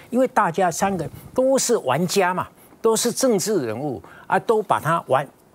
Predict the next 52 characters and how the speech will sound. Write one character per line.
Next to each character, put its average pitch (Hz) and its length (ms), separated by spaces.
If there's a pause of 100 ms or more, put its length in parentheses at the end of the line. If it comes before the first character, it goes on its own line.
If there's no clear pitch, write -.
(120)
吹 277 260
得 220 80
过 214 240
大 175 200
了， 104 140
牛 147 160
皮 175 160
吹 190 160
得 185 80
过 185 160
大， 160 200 (200)
当 170 160
然 147 120
都 156 120
要 139 120 (160)
各 131 140
退 139 280
一 131 40
步， 170 140
面 202 240
子 151 140
也 113 120
保 82 260
住 156 260
了， 95 100 (200)
但 190 120
是 180 220 (220)
对 220 200 (360)
你 110 360
要 170 280
宣 190 460
达 117 280
的 131 240
对 170 260
象 117 300
也 123 100
都 135 280
有 127 200
所 98 400
交 113 220
代。 101 180 (480)
你 190 80
看 254 240 (140)
Kevin 254 500
讲 95 220
的 131 80
三 175 340
点 123 220
啊， - 160
其 147 160
实 135 160
像 131 260